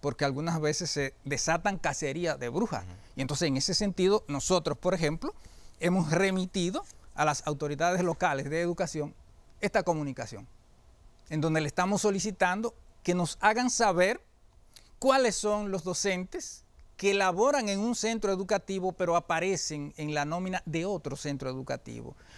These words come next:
Speaker 1: porque nosotros sabemos que eso va a generar situaciones de mucha dificultad. Hay miles de maestros en todo el país que aparecen en la nómina de un centro educativo, pero que laboran en otro.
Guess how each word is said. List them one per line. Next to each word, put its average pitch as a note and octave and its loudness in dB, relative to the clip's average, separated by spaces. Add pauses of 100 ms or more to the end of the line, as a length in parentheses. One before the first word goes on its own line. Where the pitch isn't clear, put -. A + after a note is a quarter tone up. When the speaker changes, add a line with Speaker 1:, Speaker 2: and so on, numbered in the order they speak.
(120)
Speaker 1:
porque E3+ 0
nosotros F3 0
sabemos E3+ 2
que F3+ 4
eso F#3 -2
va F#3 2
a F#3+ -2
generar D#3+ 0 (540)
situaciones F#3 -2
de A3 6
mucha A#3+ 2
dificultad. D3+ -4 (500)
Hay A3 2 (600)
miles B3 4
de F#3 0
maestros E3+ -2
en D#3 -6
todo E3 -2
el F3+ -2
país E3+ -2 (100)
que E3+ 0
aparecen F3 0
en D#3+ -2
la D#3+ 0
nómina F#3 0
de D3 2
un F3 0
centro G3+ -2
educativo, A3 0 (320)
pero A3+ 4
que A3+ 2
laboran G#3+ 2
en A3+ -2
otro. F4 -4